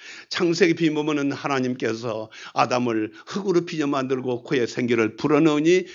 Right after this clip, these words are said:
생명이 되었다 봅니다. 그래서 사람이 된 거거든요. 혼자 사는 것이, 독처하는 것이 하나님 보기에 좋지 않아서 그의, 그의 갈빗들을 잠을 재우고 갈빗들을 쥐어서 그의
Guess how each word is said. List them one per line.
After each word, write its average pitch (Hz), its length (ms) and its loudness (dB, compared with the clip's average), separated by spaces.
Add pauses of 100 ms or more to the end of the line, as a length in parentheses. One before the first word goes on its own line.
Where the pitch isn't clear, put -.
생명이 117 580 -2
되었다 92 360 -8
봅니다. 80 400 -12
그래서 185 340 -8 (140)
사람이 170 560 -2
된 110 160 -4
거거든요. 87 680 -8 (280)
혼자 233 340 2
사는 180 360 4
것이, 156 300 -2
독처하는 143 520 -4
것이 120 220 -6
하나님 113 480 -2
보기에 110 300 -6
좋지 - 260 -8
않아서 98 500 -4 (380)
그의, 113 580 -2 (300)
그의 95 500 -4
갈빗들을 156 680 -6
잠을 120 340 0
재우고 101 340 -4
갈빗들을 123 800 -6
쥐어서 104 580 -6 (380)
그의 131 480 2